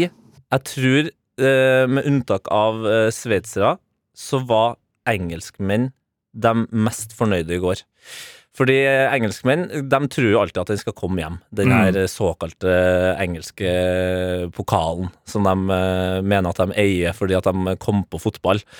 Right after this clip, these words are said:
Speaker 1: Eh, og jeg tror også at de aller fleste har tenkt, når Frankrike er ut, da er det virkelig mulig.
Speaker 2: Mm. Ja, og Portugal.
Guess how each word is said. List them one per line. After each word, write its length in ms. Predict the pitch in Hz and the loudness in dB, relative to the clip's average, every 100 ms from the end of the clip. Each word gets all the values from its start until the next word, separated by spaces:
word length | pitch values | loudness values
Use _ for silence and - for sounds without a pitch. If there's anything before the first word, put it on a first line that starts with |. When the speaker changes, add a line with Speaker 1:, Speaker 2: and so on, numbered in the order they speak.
| - - - _ | -18 -18 -20 _
Speaker 1:
Eh, 440 | 127 123 127 131 - - - | 2 4 4 2 -2 -6 0
og 80 | 135 | 0
jeg 100 | - | 0
tror 340 | - 156 160 | 0 2 2
også 220 | 139 127 127 | 2 2 2
at 80 | |
de 80 | 139 | 2
aller 220 | 135 117 | 2 2
fleste 240 | 104 135 120 | 2 2 0
har 80 | 110 | 0
tenkt, 380 | 123 123 - _ _ _ _ _ 117 | -2 -2 -8 _ _ _ _ _ 0
når 140 | 139 | 0
Frankrike 840 | - - 151 120 82 - 95 - 185 | 0 0 0 2 -2 -10 -12 -2 2
er 120 | 170 | 2
ut, 340 | 180 - - - _ _ _ _ | 2 -2 -12 -12 _ _ _ _
da 340 | 95 92 110 113 | -14 0 2 4
er 160 | 110 | 4
det 200 | 90 95 90 | 2 0 -2
virkelig 800 | 92 110 104 92 - 80 78 87 | -4 0 0 -2 -10 -12 -6 -2
mulig. 320 | 95 80 120 | 0 0 0
Speaker 2:
Mm. 240 | 107 90 - | 0 -2 -4
Ja, 120 | - 120 | -2 0
og 120 | 110 | 0
Portugal. 360 | 107 101 113 | -2 -2 -4